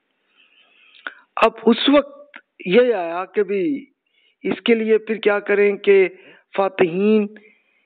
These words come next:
के हाथों में वो तकसीम करें या क्या करें इसका। उसके लिए उमर रज़ियल्लाहु अन्हु खलीफा थे, तो उन्होंने उसके लिए कुरान मजीद के लिहाज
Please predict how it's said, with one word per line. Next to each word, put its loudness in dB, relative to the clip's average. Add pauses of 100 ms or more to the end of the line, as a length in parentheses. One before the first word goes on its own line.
(140)
के 2
हाथों 0
में 2
वो 2
तकसीम -2
करें 2
या 0
क्या -6
करें -4
इसका। -6 (600)
उसके -2
लिए 2
उमर -2
रज़ियल्लाहु -4
अन्हु -6
खलीफा -4
थे, -2
तो 2
उन्होंने 0 (760)
उसके -2
लिए 2
कुरान 0
मजीद -4 (1700)
के 2
लिहाज -2